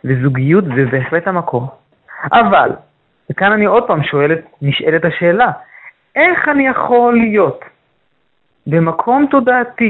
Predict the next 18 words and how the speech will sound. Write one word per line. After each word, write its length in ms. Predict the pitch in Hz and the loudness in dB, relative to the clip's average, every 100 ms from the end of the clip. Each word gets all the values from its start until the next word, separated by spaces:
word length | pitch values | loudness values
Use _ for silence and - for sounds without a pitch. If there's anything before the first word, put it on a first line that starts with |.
| - | -2
כזה, 380 | 220 190 156 127 - _ _ _ _ _ _ - | -2 -2 -2 -4 -8 _ _ _ _ _ _ -10
שבו 720 | - 180 156 175 254 170 - _ _ _ _ _ _ _ _ _ _ _ _ _ _ _ _ _ _ | -4 -2 0 0 0 0 -6 _ _ _ _ _ _ _ _ _ _ _ _ _ _ _ _ _ _
טוב 420 | 160 160 147 139 | 0 2 2 2
לי, 220 | 143 156 170 _ _ _ _ _ _ _ _ _ 151 | 2 0 -4 _ _ _ _ _ _ _ _ _ -2
ארץ 360 | 185 220 240 170 | -2 0 -2 -2
זבת 300 | 165 156 180 | -2 0 0
חלב 380 | - 151 151 175 | -2 -2 -2 0
ודבש, 420 | 165 127 139 180 - - _ _ _ _ _ _ - | -2 -2 -4 -6 -14 -20 _ _ _ _ _ _ -4
אבל 260 | 175 185 | 0 2
איפה 260 | 262 330 427 | 2 0 0
אני 120 | 392 | 0
ארגיש 380 | 240 202 202 175 | 2 2 0 0
את 80 | 185 | 0
זה? 100 | 185 196 151 | 0 0 -2
בגלות. 520 | 165 151 139 113 - - _ _ | -2 0 0 -2 -6 -20 _ _
אעשה 280 | 185 - - 254 - | -6 -4 -4 -4 -4
כאן 420 | - - 294 311 254 190 | -4 0 2 2 0 0
ארץ 260 | 196 190 | -2 -2